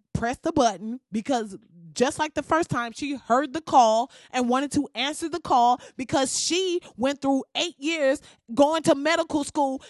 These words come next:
and her fellowship, and she done put in how many hours? So yes, bitch,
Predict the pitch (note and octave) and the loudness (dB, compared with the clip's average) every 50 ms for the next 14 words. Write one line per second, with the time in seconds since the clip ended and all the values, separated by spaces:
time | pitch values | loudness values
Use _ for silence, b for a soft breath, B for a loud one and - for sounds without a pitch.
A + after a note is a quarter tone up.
0 | B B - - E4 F4+ F4+ F4+ F#4 - E4 E4+ F4+ - - E4+ E4 D#4 D4 D#4 | B B -4 -4 -2 -2 -4 -6 -6 -2 -2 -2 0 0 -2 -2 2 2 2 2
1 | - - D4+ C#4+ C#4+ B B B B B _ D#4 F#4 G4 G4 F#4+ - F#4+ F#4 F4 | 2 0 0 0 0 B B B B B _ -2 -2 -2 -2 -4 -4 -4 -2 -4
2 | D#4+ D4 - - F#4 F#4 E4 D#4+ D#4 - D4 E4 F4 F#4 G4 G4 G4 F#4+ E4+ E4+ | 0 2 2 2 2 0 -2 -4 -4 -4 -4 -4 -2 -2 -4 -4 -4 -6 -2 0
3 | F4 F#4 F#4+ F#4 F#4+ G4 G#4+ - B B B - - G4 F#4+ F4 D#4 G4+ G4+ F#4 | 2 2 2 2 -2 -4 -6 -8 B B B 0 0 0 2 4 4 4 4 4
4 | - - A#3 G#3+ D4+ D#4+ D#4+ E4+ - | 0 2 2 4 4 4 2 0 -4